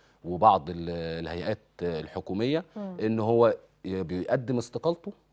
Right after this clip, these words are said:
Speaker 1: قبل ترشيحه.
Speaker 2: لا، وما يبقاش له ساب-، آه، سابقة إجرامية يعني.
Speaker 1: بالظبط. لا،
Speaker 2: لا،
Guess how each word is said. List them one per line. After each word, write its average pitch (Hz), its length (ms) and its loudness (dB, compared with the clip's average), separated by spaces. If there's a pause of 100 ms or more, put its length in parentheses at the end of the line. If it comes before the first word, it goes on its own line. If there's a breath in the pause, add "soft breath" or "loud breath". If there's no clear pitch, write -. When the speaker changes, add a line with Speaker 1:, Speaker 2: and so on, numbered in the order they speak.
Speaker 1:
قبل 110 160 0
ترشيحه. - 400 -16 (300)
Speaker 2:
لا، 240 160 0
وما 214 200 -4
يبقاش 220 340 -10
له 254 160 -8
ساب-، 233 260 -10 (360)
آه، 185 200 0
سابقة 170 440 -4
إجرامية 180 400 -4
يعني. 107 140 -6
Speaker 1:
بالظبط. 151 400 8
لا، 180 80 12
Speaker 2:
لا، 156 60 12